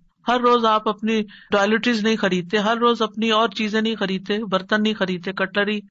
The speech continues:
ज्वेलरी, ये सब रोज थोड़ी खरीदा जाता है। लेकिन खाना तो डेली चाहिए, खाना तो डेली कंज्यूम करना है, तो उससे मांगो। और खास तौर पर अगर कुछ खास खाने को दिल चाहता है, वो भी उससे मांगो। हम्म? न्यूट्रिशियस चाहिए, होलसम चाहिए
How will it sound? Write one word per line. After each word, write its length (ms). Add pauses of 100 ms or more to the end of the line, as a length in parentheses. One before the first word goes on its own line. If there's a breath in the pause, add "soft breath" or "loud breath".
ज्वेलरी, 480
ये 100
सब 220
रोज 240
थोड़ी 160
खरीदा 320
जाता 280
है। 120 (240)
लेकिन 260
खाना 560 (320)
तो 80
डेली 360
चाहिए, 380 (300)
खाना 300
तो 140
डेली 340
कंज्यूम 440
करना 280
है, 100 (300)
तो 120
उससे 240
मांगो। 380 (240)
और 160
खास 360
तौर 160
पर 180
अगर 220
कुछ 240
खास 340
खाने 320
को 120
दिल 160
चाहता 340
है, 240 (180)
वो 100
भी 140
उससे 240
मांगो। 300
हम्म? 440 (360)
न्यूट्रिशियस 640
चाहिए, 420 (340)
होलसम 400
चाहिए 480